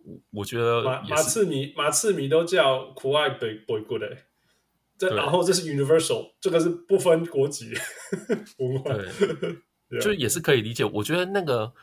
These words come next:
Speaker 1: 恨意完全是到K D后来在勇士队，就是那个大伤，呃，对，他，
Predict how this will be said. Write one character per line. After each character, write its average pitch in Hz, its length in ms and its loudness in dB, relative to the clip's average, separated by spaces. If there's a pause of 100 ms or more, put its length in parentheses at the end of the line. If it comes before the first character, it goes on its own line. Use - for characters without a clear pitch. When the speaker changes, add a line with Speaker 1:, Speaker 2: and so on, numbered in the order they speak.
(120)
Speaker 1:
恨 156 280 -2
意 147 160 -4
完 110 240 0
全 101 200 -2
是 123 120 -4
到 113 300 2
K 113 260 -4
D 113 200 -8
后 107 240 -4
来 90 180 -6
在 95 480 0 (300)
勇 98 200 -6
士 113 160 -8
队， 104 280 -4
就 - 180 -12
是 101 80 -4
那 104 100 -2
个 101 140 -8
大 98 260 -4
伤， 87 380 -4 (240)
呃， 95 140 -6
对， 110 160 -2
他， 117 100 -2